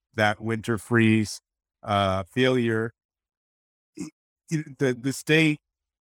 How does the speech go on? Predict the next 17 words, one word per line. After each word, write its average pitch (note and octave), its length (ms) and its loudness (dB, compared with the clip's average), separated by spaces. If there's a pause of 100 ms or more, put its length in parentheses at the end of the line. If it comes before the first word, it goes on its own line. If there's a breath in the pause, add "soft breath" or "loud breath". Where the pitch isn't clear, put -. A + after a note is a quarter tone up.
(420)
the C3 180 -2
way C#3 220 4
I C#3+ 120 4
think C#3+ 200 -6
about A2 280 0
it G#2+ 120 -2
is G#2 420 -2
that A2 180 2 (480)
really C3+ 200 2
the A2 100 -2
state B2+ 280 0
is B2 120 -4
being A2 240 -2
led A2 240 0
by G2+ 140 -2
dinosaurs, G2+ 840 -6 (580)
uh, G#2 260 0